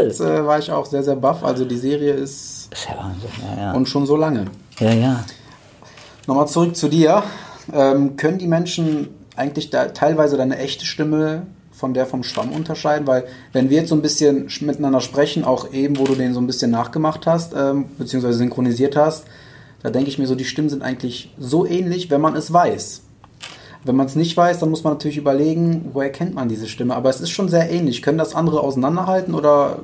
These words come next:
Speaker 1: kommt es vor, dass da jemand schon mal auf dich zukommt, „Hey, du klingst ja wie SpongeBob“?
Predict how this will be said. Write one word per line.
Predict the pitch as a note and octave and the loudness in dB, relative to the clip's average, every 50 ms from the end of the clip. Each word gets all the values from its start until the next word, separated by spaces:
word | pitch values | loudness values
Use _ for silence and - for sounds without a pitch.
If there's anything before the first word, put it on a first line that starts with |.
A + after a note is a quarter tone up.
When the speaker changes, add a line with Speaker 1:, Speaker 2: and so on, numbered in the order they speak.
| - - | -14 -4
Speaker 1:
kommt | - - - - - | -2 -2 -2 -2 -6
es | C#3 - | -10 -10
vor, | - - C#3+ C#3+ D3 D3 | -4 0 2 4 4 2
dass | C3+ B2+ - | 2 -2 -4
da | - C3 | -2 -2
jemand | C3+ C#3 C#3 C3+ C3 | 0 0 0 0 -2
schon | - C3+ C#3 | -2 -4 -4
mal | C3+ | -2
auf | B2+ - - | -4 -4 -6
dich | C3 - - | -10 -10 -6
zukommt, | - D#3 C#3+ - C#3+ C3+ B2+ - - - - - - - | -6 -8 -4 -4 -4 -4 -4 -6 -12 -18 -20 -20 -16 -4
„Hey, | - C3+ C3+ C3+ C3+ C3+ - - - - - | 0 2 2 2 0 -2 -6 -8 -8 -8 -6
du | C3+ C3 | -6 -6
klingst | - - C#3+ D3 C#3+ - | -2 -2 -2 -2 0 0
ja | C#3 B2+ B2 | 0 0 0
wie | B2 B2+ B2 | -2 -4 -4
SpongeBob“? | - - B2+ B2+ A#2+ - - G2 G2 - | -4 -4 -6 -6 -6 -6 -8 -10 -10 -10